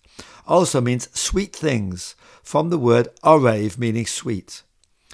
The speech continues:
And the page number Pei Beis, the Pei stands for Platz in Yiddish, meaning space, and the Beis for boich,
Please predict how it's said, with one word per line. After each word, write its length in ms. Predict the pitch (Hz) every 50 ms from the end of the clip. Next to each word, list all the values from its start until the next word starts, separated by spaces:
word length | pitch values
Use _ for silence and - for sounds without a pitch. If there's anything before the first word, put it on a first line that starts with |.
| - _ _ _ -
And 120 | 131 135
the 60 | 143
page 400 | 135 - - 190 220 226 - -
number 220 | 208 175 156 160 151
Pei 280 | - - 143 143 143
Beis, 540 | 131 123 107 87 95 104 104 - - - - _ _ _ _ _ _ _ _ _ _ _
the 120 | - 143
Pei 320 | - - - - 190 214 208
stands 360 | - - - 196 180 165 139
for 140 | - - 151
Platz 840 | 131 _ - - 165 165 143 - - - - - - - - - - _ _ _ _ _ _
in 140 | 123 123 117
Yiddish, 440 | 113 113 104 104 110 107 - - - -
meaning 320 | 113 120 120 117 113 101
space, 680 | - - - - - 113 107 113 123 117 - - - - _ _ _ _ _ _ _ _ -
and 140 | 135 123
the 80 | 123 123
Beis 540 | - - 208 185 131 120 120 - - - - _
for 220 | _ - - 135
boich, 680 | 117 107 - - - 175 143 117 107 101 - - -